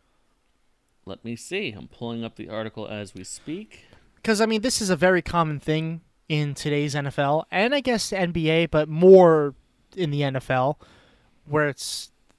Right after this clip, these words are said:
Speaker 2: th-, this kinda goes back to what we're, we've been talking about the last couple of weeks, where these players are just playing for themselves.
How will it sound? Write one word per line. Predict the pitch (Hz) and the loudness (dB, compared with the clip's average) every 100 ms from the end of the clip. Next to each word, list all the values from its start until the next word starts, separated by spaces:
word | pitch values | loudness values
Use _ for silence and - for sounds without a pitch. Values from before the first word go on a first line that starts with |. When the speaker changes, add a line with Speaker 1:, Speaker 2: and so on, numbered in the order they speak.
| _ | _
Speaker 2:
th-, | 190 190 196 208 196 170 190 | -20 -20 -20 -20 -18 -14 -6
this | 185 185 | 0 0
kinda | - 160 151 | 0 -4 -2
goes | 143 143 | 0 0
back | - 143 - | 0 -4 -2
to | 143 | -2
what | 139 | -2
we're, | 151 139 | 0 -4
we've | 139 147 135 | -4 -6 -6
been | 135 | -4
talking | 139 139 143 | -2 -2 -4
about | 131 | -4
the | 131 | -2
last | 131 127 | -4 -4
couple | 143 135 | -8 -10
of | 127 | -8
weeks, | 135 139 - - | -6 -8 -8 -6
where | 135 123 - - - - | -4 -4 -10 -20 -20 -12
these | 139 | -12
players | - 147 147 139 123 | -6 -2 0 -2 -4
are | |
just | 131 139 - _ | -8 -8 -8 _
playing | - 147 143 | -12 -8 -8
for | - | -6
themselves. | 139 127 - 131 120 - | -10 -8 -6 -6 -4 -6